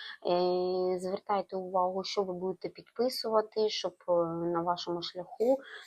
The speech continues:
не трапились ніякі шахраї. Бо дивіться, ніби людина, вона,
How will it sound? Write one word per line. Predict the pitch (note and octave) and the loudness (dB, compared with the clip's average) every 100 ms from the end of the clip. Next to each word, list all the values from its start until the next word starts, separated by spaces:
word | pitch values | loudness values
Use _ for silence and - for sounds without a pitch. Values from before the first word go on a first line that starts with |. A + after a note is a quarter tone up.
| - | -6
не | F3+ | -6
трапились | - G3 A3 A#3 A3+ - | 0 0 2 0 -2 -2
ніякі | E3+ E3+ - | -6 -6 -4
шахраї. | G3+ G3+ - - F#3+ F3+ E3 E3 | -4 -2 -6 -4 -4 -4 -2 -4
Бо | E3 F3+ | -2 -2
дивіться, | F3 F3+ F3 - | -2 -6 -8 -4
ніби | F3+ F#3 F3+ | -2 -2 -2
людина, | F3 F3 E3+ E3+ D#3+ D#3+ | -4 -4 -2 -2 -4 -6
вона, | E3 E3 | -4 -4